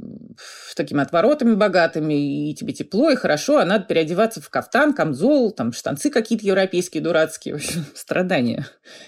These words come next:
и боль. Парик вместо бороды и усов, треуголка, всё не по-людски.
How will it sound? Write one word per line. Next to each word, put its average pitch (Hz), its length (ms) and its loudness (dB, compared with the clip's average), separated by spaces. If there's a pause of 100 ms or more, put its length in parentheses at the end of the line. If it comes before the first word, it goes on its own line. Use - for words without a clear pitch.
(140)
и - 100 -4
боль. 110 380 -2 (440)
Парик 285 380 4
вместо 247 320 2
бороды 220 400 2
и 208 40 2
усов, 196 840 0
треуголка, 202 1120 2
всё - 220 0
не 160 100 0
по-людски. 262 680 0